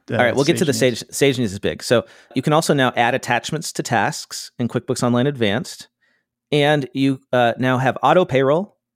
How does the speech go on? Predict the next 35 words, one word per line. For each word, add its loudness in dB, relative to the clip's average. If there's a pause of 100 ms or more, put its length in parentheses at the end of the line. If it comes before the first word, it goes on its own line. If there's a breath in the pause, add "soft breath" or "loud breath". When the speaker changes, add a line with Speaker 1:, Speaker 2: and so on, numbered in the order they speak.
Speaker 2:
And -2
QuickBooks 0
Payroll 2 (120)
has 0
auto 4
payroll, -4
so -6
it -6
automatically 0
can -6
run, 0
and -2
you 0
can -4
support -2
multiple -4
pay -2
schedules -6
now -6
for -8
auto 0
payroll. -12
So -4
all 2
those -6
salaried 4
employees 2
where -2
it's -8
just -10
always 0
gonna -6
be -6
the -10
same, 0